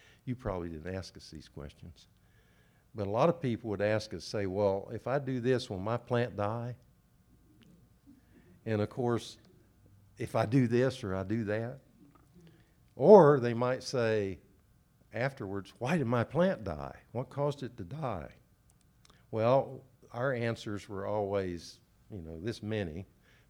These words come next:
because plants are living organisms, just like we are. And you can't predict always what a living organism's gonna do.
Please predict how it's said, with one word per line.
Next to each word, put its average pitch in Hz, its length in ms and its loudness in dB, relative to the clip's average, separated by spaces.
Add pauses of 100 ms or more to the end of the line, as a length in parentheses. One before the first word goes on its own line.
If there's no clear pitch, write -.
because 110 600 -4 (120)
plants 160 400 -6
are 104 100 -6
living 113 380 4
organisms, 92 800 -4
just - 240 -10
like 98 220 -8
we 117 200 -8
are. 64 300 -14 (1120)
And 104 100 -10
you 156 120 -6
can't 131 400 -6
predict 101 580 0 (260)
always 95 480 -4
what 98 140 -6
a 87 60 -8
living 95 400 -6
organism's 82 720 -8
gonna 76 220 -12
do. 98 300 -10